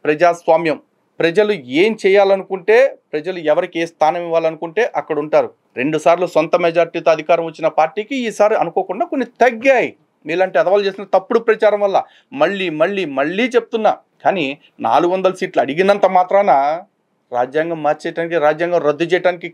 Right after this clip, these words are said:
కాదు. ఆ విషయం బహిరంగ వేదికల మీద ఆయనే చెప్పారు. మరి ఇప్పుడు హిందువులు ఆలోచించుకోవాలి. ఇంత ఓపెన్గా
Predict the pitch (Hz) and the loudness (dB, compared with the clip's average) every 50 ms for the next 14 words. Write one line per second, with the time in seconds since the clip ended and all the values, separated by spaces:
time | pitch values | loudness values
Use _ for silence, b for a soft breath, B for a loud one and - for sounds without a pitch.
0 | - 165 160 190 214 208 - - _ _ _ _ _ _ _ - - 123 139 135 | 0 2 4 4 4 2 -2 -4 _ _ _ _ _ _ _ -10 -8 -8 -8 -4
1 | - 196 170 151 - - 131 139 170 175 196 202 202 208 196 190 185 185 202 185 | -4 -6 -6 -4 -2 -2 -2 0 0 0 0 0 0 0 0 0 -4 -4 -6 -6
2 | 185 190 196 185 170 180 202 214 202 214 214 - 220 196 180 - _ _ - 233 | -4 0 2 2 2 2 0 -4 -4 -4 0 0 0 0 0 -6 _ _ 2 4
3 | 247 220 214 208 196 147 190 214 226 269 262 262 240 233 240 233 226 226 220 - | 4 4 2 2 2 2 2 2 4 4 6 6 6 6 4 2 2 -2 -8 -2
4 | - 226 214 175 - _ _ _ _ _ _ - 143 156 165 156 165 151 143 156 | 0 0 0 0 -4 _ _ _ _ _ _ -6 -4 -4 -2 0 0 0 2 0
5 | 170 170 208 208 202 208 | 0 0 0 0 0 0